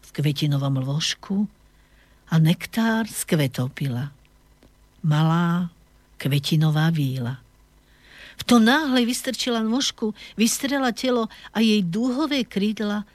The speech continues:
sa v celej kráse roztvorili. Úsmev a zamávanie. Ľahučký jemný bosk na čelo od malej kvetinovej víly.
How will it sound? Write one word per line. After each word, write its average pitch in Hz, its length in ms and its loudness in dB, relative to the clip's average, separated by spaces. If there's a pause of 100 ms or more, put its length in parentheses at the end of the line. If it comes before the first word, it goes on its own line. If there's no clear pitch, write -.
(160)
sa - 240 -6
v - 80 -12
celej 185 420 0
kráse 127 540 -4
roztvorili. 127 800 -8 (680)
Úsmev 202 920 0 (360)
a 165 120 0
zamávanie. 135 880 0 (880)
Ľahučký 151 720 2
jemný 139 400 4
bosk 139 400 -6
na 175 160 4
čelo 170 400 0 (420)
od 143 220 -4
malej 156 560 0
kvetinovej 147 720 -2
víly. 120 440 -2